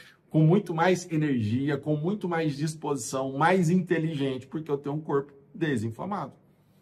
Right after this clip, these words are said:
Aí tudo isso que eu fiz na minha vida foram mais de cem mil mulheres que também fizeram,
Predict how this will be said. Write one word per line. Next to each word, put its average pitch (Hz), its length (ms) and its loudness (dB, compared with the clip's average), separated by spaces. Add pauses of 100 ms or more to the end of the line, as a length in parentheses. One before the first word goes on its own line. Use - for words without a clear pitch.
(120)
Aí 117 140 -6
tudo 180 360 -2
isso 180 200 0
que - 80 -2
eu 175 80 2
fiz 123 340 -4
na 117 100 -2
minha 135 260 0
vida 123 500 -2 (240)
foram 127 260 2
mais 139 340 2
de 170 80 -2
cem 170 320 -2
mil 180 200 2
mulheres 143 500 -2
que - 140 -16
também 143 500 2
fizeram, 165 680 4